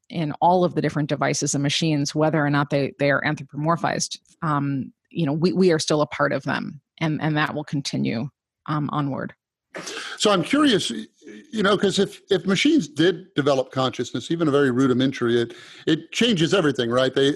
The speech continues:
Speaker 2: they immediately acquire rights the minute they can suffer. Um, why are you so confident that that is, uh, so far off?
Speaker 1: Mm-hmm. Um, well,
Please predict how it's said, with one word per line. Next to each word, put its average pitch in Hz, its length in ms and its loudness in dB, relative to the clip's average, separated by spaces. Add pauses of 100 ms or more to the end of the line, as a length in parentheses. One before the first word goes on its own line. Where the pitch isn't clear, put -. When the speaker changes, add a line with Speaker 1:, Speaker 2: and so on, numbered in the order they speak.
Speaker 2:
they 143 140 2
immediately 143 560 2
acquire 123 380 2
rights 143 480 0
the 127 100 -4
minute 120 240 -2
they 120 100 -2
can 101 140 -10
suffer. 113 520 -4 (600)
Um, 131 380 2 (320)
why 202 280 2
are 214 100 4
you 180 140 0
so 175 140 0
confident 160 560 0
that 123 160 -2
that 139 280 2
is, 135 480 0 (100)
uh, 113 360 2 (920)
so 170 180 2
far 143 240 2
off? 107 560 -2 (340)
Speaker 1:
Mm-hmm. 175 260 -8 (840)
Um, 247 600 2 (340)
well, 202 400 0